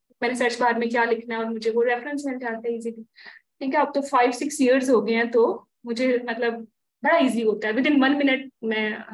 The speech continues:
provide कर देती हूँ reference भी, तो ये आपके लिए भी ईजी है। ठीक है, आपने फोर्टीन अपने साथ groups बनाने हैं। Whenever you want to study your anatomy, just open your anatomy group।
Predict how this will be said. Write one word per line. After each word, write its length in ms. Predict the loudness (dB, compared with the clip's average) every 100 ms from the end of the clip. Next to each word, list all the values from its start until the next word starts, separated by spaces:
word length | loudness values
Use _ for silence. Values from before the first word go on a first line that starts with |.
| -6
provide 420 | 0 2 2 2
कर 120 | 2
देती 260 | 2 0 -2
हूँ 100 | -2
reference 440 | -2 0 -4 -4
भी, 80 | -8 -14 _ _ -20 -18 -10 2
तो 60 |
ये 100 | 4
आपके 380 | 6 4 4 6
लिए 180 | 8 8
भी 100 | 6
ईजी 280 | 2 0 -4
है। 220 | -4 -8 _ _ _ _ -8
ठीक 200 | -6 -2
है, 240 | -2 0
आपने 340 | 0 2 2 2
फोर्टीन 420 | 0 -2 0 0
अपने 240 | 0 -2
साथ 200 | -2 -4
groups 380 | -4 -6 -6 -4
बनाने 300 | -2 -2 -4
हैं। 180 | -8 -10 -16 -18 -16 -18 -8
Whenever 540 | 0 4 6 4 4 6
you 100 | 6 6
want 200 | 4 2
to 80 | 0
study 640 | -4 2 2 2 2 4
your 120 | 4
anatomy, 480 | 4 2 0 0 0 -2 -2
just 240 | 0 0 2
open 200 | 0 4
your 140 | 4 4
anatomy 380 | 2 -2 -8 -10
group। 240 | -10